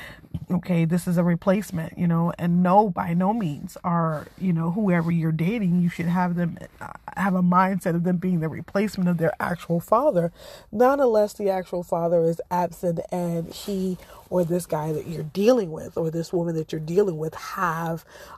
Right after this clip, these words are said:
um, the characteristics that will display a nurturing, um, protective, caring,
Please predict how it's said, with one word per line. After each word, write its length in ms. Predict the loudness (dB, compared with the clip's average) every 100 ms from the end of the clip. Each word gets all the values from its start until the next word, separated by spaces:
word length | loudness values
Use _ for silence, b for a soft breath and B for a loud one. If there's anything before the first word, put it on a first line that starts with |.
| -10
um, 460 | -6 -4 -4 -4 -6 -6
the 120 | -2 -2
characteristics 960 | 2 0 2 2 2 0 0 -4 -2
that 220 | -4 -2
will 140 | -4 -4
display 760 | -4 -8 -6 2 4 4 2 -2
a 80 | -6
nurturing, 840 | -6 -2 -4 -4 -4 0 0 -2 -6 B B B
um, 320 | -10 -6 -8
protective, 1000 | -4 -4 -4 -2 -2 0 0 2 0 -6
caring, 600 | -12 -2 0 2 0 -2